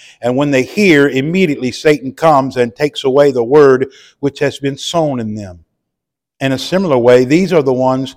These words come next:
on whom seed was sown on the rocky places, who, when they hear the word, immediately receive it with joy, and they have no firm root in themselves, but are only temporary.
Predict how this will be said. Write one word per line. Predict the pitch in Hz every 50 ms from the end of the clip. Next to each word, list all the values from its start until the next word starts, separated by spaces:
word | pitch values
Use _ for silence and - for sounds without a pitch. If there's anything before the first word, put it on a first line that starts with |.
| _ _ _ _ _ -
on | 135 139 139 131
whom | 143 160 151 143
seed | - - - 151 151 156 143
was | 135 135 127 -
sown | - - 151 147 151 147
on | 151 156 160
the | 165 165
rocky | 170 180 180 - - - 135
places, | - - 139 135 127 113 - - 101 92 - _ _ _ _ _ _ _ -
who, | 208 226 208 165 135 131 147 151 - _ _ _
when | - 139 147 147
they | 147 143 143 131
hear | 143 196 220 220
the | 165 139
word, | 117 123 131 139 139 131
immediately | 127 131 139 160 208 233 226 190 147 156 151
receive | 143 131 - - - 160 156 143
it | 143
with | - 131 120 98
joy, | 104 127 170 175 160 117 104 95 87 - _ _ - - _ _ -
and | 135 139 147
they | 160 165 160
have | 139 160 151 139 135
no | 147 165 175 165
firm | - - - 175 170 170 165 160
root | 160 180 185 180
in | 165 160 156
themselves, | 147 139 139 - - - 185 185 165 143 135 135 131 - -
but | 135 139 131
are | 131 131 135
only | 143 151 151 139 123
temporary. | 117 - - 170 170 - - 120 110 110 110 110 117 123 123